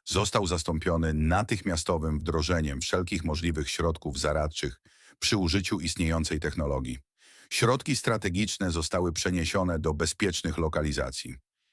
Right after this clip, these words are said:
Sieci komunikacyjne zostały wzmocnione, aby zapobiec potencjalnym zakłóceniom. Jednak najbardziej znacząca zmiana miała charakter psychologiczny. Przez wiele miesięcy termin trzydziestego października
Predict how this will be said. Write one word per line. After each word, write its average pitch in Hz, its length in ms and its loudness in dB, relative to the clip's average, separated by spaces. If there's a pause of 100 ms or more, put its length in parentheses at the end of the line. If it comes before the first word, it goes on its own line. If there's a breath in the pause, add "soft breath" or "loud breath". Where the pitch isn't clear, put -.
Sieci - 380 2
komunikacyjne 107 800 2
zostały 85 400 2
wzmocnione, 82 800 2 (320 soft breath)
aby 90 220 4
zapobiec 92 520 0
potencjalnym 87 680 0
zakłóceniom. 78 640 -2 (640 loud breath)
Jednak 101 320 4
najbardziej 127 540 4
znacząca 98 520 0
zmiana 82 500 2 (280)
miała 92 260 4
charakter 87 440 0
psychologiczny. 78 760 0 (580 soft breath)
Przez 87 260 2
wiele 139 260 4
miesięcy 113 580 0
termin 110 460 2
trzydziestego 95 680 0 (100)
października 82 720 0